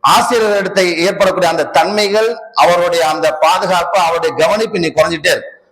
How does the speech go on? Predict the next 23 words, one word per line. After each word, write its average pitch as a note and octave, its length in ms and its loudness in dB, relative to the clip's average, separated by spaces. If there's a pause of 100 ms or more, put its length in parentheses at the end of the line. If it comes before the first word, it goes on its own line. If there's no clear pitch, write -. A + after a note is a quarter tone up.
(260)
அப்போ E3+ 380 2
நாங்க F3+ 340 0
இருக்கக்கூடிய A3+ 500 -2
சூழ்நிலையில G3 380 0 (640)
தன்னுடைய G3 720 2
பொறுப்புகளை G#3+ 680 2
மீறி F#3+ 600 -2 (100)
ஹசரத் G3+ 260 4
அவங்க F3+ 160 2
என்ன F3 160 -2
செய்வாங்கன்னா, F3+ 400 0
எப்படி G3+ 380 2
புது G3 260 0
பாடத்தை F#3+ 400 2 (420)
மனப்பாடம் G3+ 520 2
பண்ணணும் E3 260 -2 (220)
என்பதாக F3 380 2
சொல்லிக் F3 200 -2
கொடுப்பாங்க. B2+ 280 0 (480)
இங்க F3+ 340 4
ஓதக்கூடிய B3+ 420 0
மக்கள் G#3 280 0
எல்லாருக்குமே G3+ 720 0